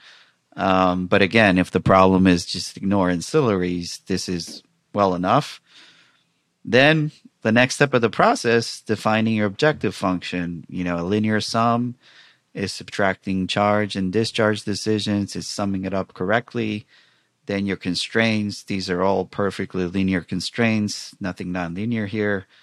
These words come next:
Um, I like it how it's defining the state of charge constraint,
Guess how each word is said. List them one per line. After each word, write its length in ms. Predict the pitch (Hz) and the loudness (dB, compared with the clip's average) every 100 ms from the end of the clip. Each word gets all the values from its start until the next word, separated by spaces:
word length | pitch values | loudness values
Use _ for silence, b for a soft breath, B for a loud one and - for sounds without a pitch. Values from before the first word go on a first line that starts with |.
| b b b b b _ _ | b b b b b _ _
Um, 840 | - 98 95 90 90 90 90 78 69 _ _ _ _ _ _ _ _ | -6 -2 0 0 -2 -4 -6 -10 -14 _ _ _ _ _ _ _ _
I 140 | 117 | 0
like 340 | 107 120 143 156 | 4 4 4 0
it 100 | 143 | 0
how 240 | 127 113 | 4 6
it's 200 | 113 - | 4 0
defining 640 | - 104 110 107 107 110 107 | -4 -2 0 2 0 0 -2
the 100 | 95 | -4
state 240 | - 104 | -2 0
of 100 | 95 | -2
charge 360 | - 98 104 - | 0 0 0 -4
constraint, 560 | 131 - 147 160 - | -6 -2 -2 -2 -4